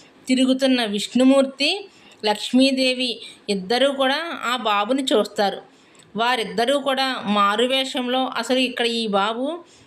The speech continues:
ఈ దట్టమైన అరణ్యంలో ఈ సమయంలో ఎందుకు ఉన్నాడా?" అని చెప్పి గబగబా బాబు దగ్గరికి అమ్మవారు పరిగెత్తుకుని వెళ్తారన్నమాట. వెళ్ళి ఆ బాబుని లేపి,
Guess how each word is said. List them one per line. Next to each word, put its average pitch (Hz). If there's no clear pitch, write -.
ఈ 247
దట్టమైన 247
అరణ్యంలో 240
ఈ 262
సమయంలో 240
ఎందుకు 226
ఉన్నాడా?" 240
అని 226
చెప్పి 226
గబగబా 233
బాబు 226
దగ్గరికి 220
అమ్మవారు 233
పరిగెత్తుకుని 240
వెళ్తారన్నమాట. 196
వెళ్ళి 226
ఆ 240
బాబుని 226
లేపి, 240